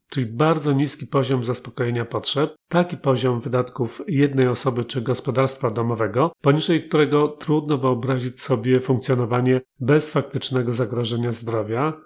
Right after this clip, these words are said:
a nawet życia. Konkretne progi materialne konieczne do przeżycia w ramach,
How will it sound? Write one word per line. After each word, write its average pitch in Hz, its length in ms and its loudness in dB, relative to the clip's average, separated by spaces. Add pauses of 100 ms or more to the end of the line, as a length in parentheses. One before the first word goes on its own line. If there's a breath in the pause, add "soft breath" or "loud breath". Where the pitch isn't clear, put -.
(140)
a 120 80 -4
nawet 123 300 -2
życia. 135 440 -2 (560)
Konkretne 151 460 2
progi 147 280 0
materialne 123 680 -2 (180)
konieczne 143 440 2
do 123 180 2
przeżycia 131 520 -2
w 113 60 -2
ramach, 120 420 -2